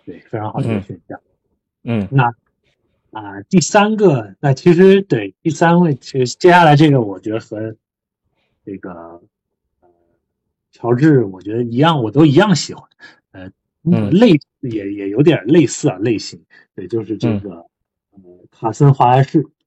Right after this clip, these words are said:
Speaker 2: 嗯，嗯。
Speaker 1: 他算可能更多算一个，呃，控卫。对。
Speaker 2: 嗯。
Speaker 1: 相比于前面两位，一个是纯的分卫，一个是双能卫。然后卡森·华莱士更多像一个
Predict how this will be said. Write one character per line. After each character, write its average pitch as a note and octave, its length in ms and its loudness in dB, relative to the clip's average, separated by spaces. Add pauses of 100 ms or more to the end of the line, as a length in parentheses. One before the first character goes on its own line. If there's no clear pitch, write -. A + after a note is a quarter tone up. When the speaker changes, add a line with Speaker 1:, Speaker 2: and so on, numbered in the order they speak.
(460)
Speaker 2:
嗯， G#2+ 320 -2
嗯。 G#2+ 40 -8
Speaker 1:
他 F#3+ 100 2
算 G3 320 0
可 - 160 -12
能 G#2+ 200 -8
更 D3 260 4
多 A2+ 180 2
算 A2 340 -4 (500)
一 G2 120 -14
个， G#2+ 220 -4 (840)
呃， - 100 -18
控 F#3+ 260 4
卫。 G#2 180 2 (480)
对。 F2 120 -16 (400)
Speaker 2:
嗯。 A2 240 0 (160)
Speaker 1:
相 D3+ 160 4
比 - 80 0
于 A#2+ 100 -4
前 - 220 -8
面 C3+ 120 0
两 G#2 180 -2
位， G2+ 180 -10 (340)
一 A#2+ 140 -4
个 C#3 160 4
是 A2+ 360 0 (120)
纯 A#2 320 -6
的 C3+ 140 0
分 C3 300 0
卫， C3 200 2
一 G#2 120 -8
个 B2+ 140 2
是 A2+ 320 -2 (580)
双 D#3 280 2
能 A2+ 200 2
卫。 A#2+ 160 -4 (460)
然 A2 80 -16
后 A2 60 -12
卡 A2 220 -10
森· A#2 180 0
华 C#3 180 4
莱 C#3+ 100 4
士 C#3 160 -2
更 B2 200 -2
多 A#2 140 -6
像 A#2+ 220 -6
一 G2 120 -14
个 G#2 280 -14